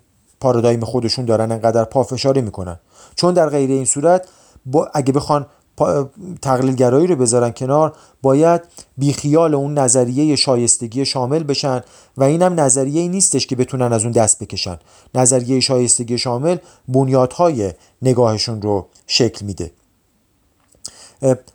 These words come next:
گاردنر و گرافن می‌خوان بگن تمامی سازگاری‌ها، سازگاری‌ها در سطح فرد هستن، چون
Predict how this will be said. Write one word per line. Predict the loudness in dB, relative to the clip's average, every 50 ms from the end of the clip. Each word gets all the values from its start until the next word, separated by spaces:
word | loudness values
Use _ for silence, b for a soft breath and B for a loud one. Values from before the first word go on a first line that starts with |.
| _ _ _ _ _ _ _ 0
گاردنر | 2 2 2 2 0 -4 -2 -2
و | -2 -2
گرافن | 0 0 0 0 0 0 -2 -4
می‌خوان | -4 -4 -2 -2 -2 -2
بگن | -2 -2 0 -2 -2 -2 b b b b b -6
تمامی | -2 0 2 4 4 2 2 2 2 2 2
سازگاری‌ها، | 2 0 -2 -6 -6 -6 -4 -4 -4 -4 -4 -4 -2 0 0 0 -2 -4 -8 _ _ _ _ _ _ _ _ _ _
سازگاری‌ها | -2 0 0 2 0 0 -2 0 0 0 0 0 0 -2 0
در | 2 2 2
سطح | 2 2 0 0 -2 -4
فرد | -4 0 2 2 2 0
هستن، | -2 -2 -2 0 -2 0 -2 -2 -2 -4 b b b b b b b b b
چون | -2 0 2 0 0 -2